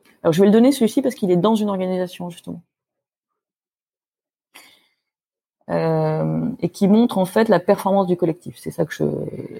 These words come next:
je, je, je voudrais, euh, témoigner. En fait, on est, euh, on a été appelé, euh, bon, parce qu'on est enseignant à Centrale Supélec en master innovation et transformation, on a été appelé par,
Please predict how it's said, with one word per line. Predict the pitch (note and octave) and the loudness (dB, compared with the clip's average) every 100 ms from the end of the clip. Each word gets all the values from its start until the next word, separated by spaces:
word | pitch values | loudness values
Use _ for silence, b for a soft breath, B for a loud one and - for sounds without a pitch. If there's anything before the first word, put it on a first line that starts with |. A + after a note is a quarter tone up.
| - | -16
je, | D#3+ E3+ D#3+ D#3+ D#3+ | -8 -6 -6 -8 -12
je, | D#3+ E3 D#3+ D#3+ | -14 -14 -12 -10
je | D#3+ | -10
voudrais, | D#3+ D#3 E3 E3+ D#3+ | -8 -6 -4 -4 -4
euh, | D#3 | -4
témoigner. | - F#3 D#3+ D#3+ B3 - _ _ _ _ _ _ _ _ _ _ _ _ _ _ _ _ _ _ _ F3 | -2 0 2 2 0 -2 _ _ _ _ _ _ _ _ _ _ _ _ _ _ _ _ _ _ _ -2
En | F3+ | 2
fait, | C#4+ D4 | 2 2
on | G#3 | 2
est, | F3 F3 | 2 2
euh, | F#3 E3+ | 2 2
on | E3+ | 2
a | F3 | 2
été | F3+ | 2
appelé, | F#3+ F3+ G3 A3+ D4 | 2 2 0 0 0
euh, | - E3 D#3+ E3 E3+ E3+ E3 E3+ _ _ _ _ _ _ _ _ _ _ _ _ - | 0 0 -2 -4 -6 -8 -10 -14 _ _ _ _ _ _ _ _ _ _ _ _ 0
bon, | E3+ | 2
parce | D#3 E3 | 2 2
qu'on | D#3+ | 2
est | D#3 | 4
enseignant | D3 - E3+ E3+ | 2 0 -2 -2
à | D#3 | -4
Centrale | D#3 - D3 | -6 -6 -6
Supélec | - - D#3 D#3 | -6 -2 -2 -2
en | D3 | -2
master | D3+ - E3 | -6 -4 -2
innovation | D3 C#3+ C#3 D#3 | 0 -2 -2 -6
et | |
transformation, | D3+ - - D3+ D3+ G#3 G#3+ | -8 -12 -12 -10 -8 -2 -2
on | |
a | E3 | -2
été | D#3 E3+ | -2 -2
appelé | D3+ - G3 A3+ B B B B _ _ | -4 0 0 0 B B B B _ _
par, | F#3 F#3+ G#3+ | 2 2 2